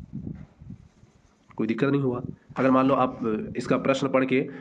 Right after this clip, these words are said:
आप सेट मार दे रहे हो कि पहला का आंसर बी होगा तो आपने बी भर दिया। अब जैसे आप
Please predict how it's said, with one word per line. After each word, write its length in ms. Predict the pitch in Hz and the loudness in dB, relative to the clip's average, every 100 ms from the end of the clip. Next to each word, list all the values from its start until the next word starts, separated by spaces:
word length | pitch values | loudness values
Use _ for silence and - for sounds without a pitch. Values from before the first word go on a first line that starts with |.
| - - | -8 -4
आप 100 | 117 | -2
सेट 220 | - 135 | 2 4
मार 180 | 131 127 | 4 6
दे 120 | 127 | 4
रहे 100 | 120 | 4
हो 160 | 113 135 | 4 2
कि 180 | 139 | 2
पहला 540 | 135 135 - - 127 135 | 2 0 -2 2 4 4
का 80 | 131 | 2
आंसर 220 | 127 123 | 2 2
बी 120 | 127 | 4
होगा 180 | 131 127 | 4 6
तो 100 | 139 | 6
आपने 220 | 127 131 | 4 4
बी 120 | 123 | 2
भर 160 | 104 101 | 2 2
दिया। 200 | 98 92 - - - | 0 -2 -6 -18 -4
अब 100 | 131 | 2
जैसे 200 | 139 151 | 2 4
आप 220 | 156 139 | 4 2